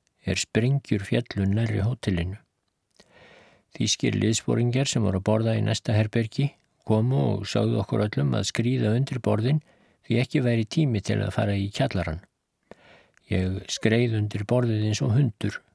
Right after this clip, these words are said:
og eins gjörðu allir hinir og liðsforingjarnir þýsku líka. Ég man ekki til að ég yrði neitt hræddur, því ég var vongóður um að þetta væri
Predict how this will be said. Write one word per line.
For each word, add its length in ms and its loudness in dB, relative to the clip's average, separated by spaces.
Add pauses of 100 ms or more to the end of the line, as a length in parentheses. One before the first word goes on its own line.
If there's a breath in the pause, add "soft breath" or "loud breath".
(160)
og 100 -2
eins 220 0
gjörðu 340 0
allir 320 -2
hinir 400 0 (240)
og 200 0
liðsforingjarnir 960 0
þýsku 460 -2
líka. 340 -4 (1400 soft breath)
Ég 100 0
man 160 0
ekki 240 -2
til 160 0
að 140 2
ég 160 2
yrði 180 0
neitt 320 -2
hræddur, 540 -2 (500)
því 140 -2
ég 80 0
var 180 0
vongóður 640 0
um 160 2
að 120 2
þetta 200 -2
væri 200 0